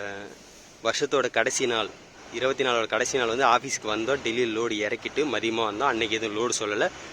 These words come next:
நியூ இயர் அன்னைக்கு நம்ம வண்டி ஆல்ட் ஆகக்கூடாது, ஏதோ ஒரு லோடு ஏத்தி கிளம்பினா நல்லா இருக்கும் அப்படின்னு நினைச்சேன். ஆனா கடைசியில வந்து நம்ம லோடு ஏத்திட்டு கிளம்பல, ஆனா லோடு சொல்லிட்டாங்க ஃப்ரெண்ட்ஸ். நியூ இயர் அன்னைக்கு என்ன ஊருக்கு லோடு அப்படின்னு பார்த்தீங்கன்னா, ஈரோட்டுக்கு தான் லோடு. என்ன லோடு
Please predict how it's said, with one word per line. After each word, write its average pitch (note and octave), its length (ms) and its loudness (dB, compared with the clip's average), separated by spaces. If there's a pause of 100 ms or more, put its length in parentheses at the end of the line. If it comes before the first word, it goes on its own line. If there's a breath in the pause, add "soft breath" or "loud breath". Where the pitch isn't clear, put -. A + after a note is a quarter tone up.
(260 loud breath)
நியூ E3+ 180 6
இயர் D#3+ 180 8
அன்னைக்கு C3+ 340 0 (480 loud breath)
நம்ம C3 160 0 (460)
வண்டி C3+ 260 0
ஆல்ட் B2+ 180 4
ஆகக்கூடாது, A#2 380 2
ஏதோ A#2 140 2
ஒரு A2 140 0
லோடு A2+ 220 0
ஏத்தி - 180 -6
கிளம்பினா A2 420 0
நல்லா G#2+ 180 2
இருக்கும் G#2+ 200 -2
அப்படின்னு G2+ 240 -2
நினைச்சேன். B2 260 -4
ஆனா A#2 120 2
கடைசியில A2 400 2
வந்து D3 160 2 (380 loud breath)
நம்ம A2 160 2 (140)
லோடு E3+ 280 8 (520)
ஏத்திட்டு E3 280 2 (100)
கிளம்பல, D3+ 440 6
ஆனா D#3+ 100 8 (120)
லோடு G3+ 220 10
சொல்லிட்டாங்க B2 360 2
ஃப்ரெண்ட்ஸ். G#2+ 280 -6
நியூ B2 100 4
இயர் A2+ 140 2
அன்னைக்கு A2 240 0 (640 loud breath)
என்ன F3 120 4 (160)
ஊருக்கு D3+ 300 4 (100)
லோடு C3+ 300 8
அப்படின்னு A#2+ 280 2
பார்த்தீங்கன்னா, B2 320 0 (140)
ஈரோட்டுக்கு C#3+ 480 4
தான் A2+ 140 2
லோடு. G#2+ 220 2 (200)
என்ன F#3 200 6 (100)
லோடு D3 180 8